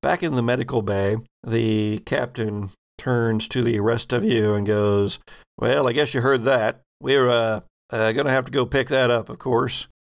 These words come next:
Uh, I'm gonna need to, um, have a few moments with, uh, the computer, so, uh, see what's going on here.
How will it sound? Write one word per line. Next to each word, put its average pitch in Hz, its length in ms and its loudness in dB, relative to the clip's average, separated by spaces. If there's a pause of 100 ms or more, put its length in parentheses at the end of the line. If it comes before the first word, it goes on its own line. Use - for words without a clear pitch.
(140)
Uh, 127 280 2
I'm 123 140 0
gonna 147 180 0
need 131 300 2
to, 113 440 2
um, 107 520 2
have 127 200 0
a 113 60 -2
few 123 260 0
moments 113 600 0
with, 104 480 0
uh, 107 240 2
the 101 100 -2
computer, 104 680 0
so, 110 540 2 (500)
uh, 127 200 0
see 147 180 0
what's 120 220 2
going 110 280 0
on 104 340 0
here. 104 520 0